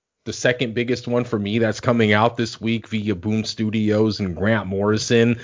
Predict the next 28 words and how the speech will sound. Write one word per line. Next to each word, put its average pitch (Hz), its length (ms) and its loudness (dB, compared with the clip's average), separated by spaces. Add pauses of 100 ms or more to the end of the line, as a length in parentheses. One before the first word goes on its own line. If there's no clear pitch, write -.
(240)
This 135 200 -2
was 120 160 4
one 120 320 4
that 110 160 4
I 98 140 2
pulled 123 460 0
actually 113 680 0 (220)
on 95 180 -2
previews, 117 880 0
not 117 360 2
actually 117 480 0
thinking 123 640 -2
that 107 280 2
it 113 80 -2
was 110 200 0
gonna 117 240 0
be 110 260 -4
this 107 220 -4
popular. 113 640 -2 (140)
I 107 140 -4
did 113 220 0
see 123 200 -2
that 101 180 2
Alex 113 400 0
over 113 220 2
at 101 160 0
Treasure 113 360 -2
Island 104 460 0